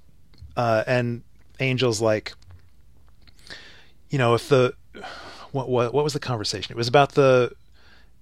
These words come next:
it was about all the lawyers, uh, that he killed, um, in, I need to remind myself what episode that was. It was, uh, Redefinition and Reunion. I think it's,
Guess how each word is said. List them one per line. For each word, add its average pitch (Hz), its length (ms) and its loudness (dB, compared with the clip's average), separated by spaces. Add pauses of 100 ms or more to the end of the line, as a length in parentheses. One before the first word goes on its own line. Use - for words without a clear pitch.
(200)
it 135 60 -4
was 131 120 -2
about 135 200 4
all 147 140 6
the 151 60 0
lawyers, 113 680 0 (380)
uh, 98 320 -8 (380)
that 117 320 -10
he 123 120 -10
killed, 101 540 -8 (640)
um, 101 420 -12 (920)
in, 113 640 -10
I 107 60 -14
need 107 160 -12
to - 80 -14
remind 98 260 -10
myself 98 360 -12
what 101 140 -12
episode 98 400 -12
that - 180 -12
was. - 460 -16 (160)
It 113 100 -10
was, 101 520 -8 (1400)
uh, 101 360 -6
Redefinition 120 760 -2
and 101 120 -12
Reunion. 95 440 -12
I 90 60 -14
think 104 240 -12
it's, - 300 -8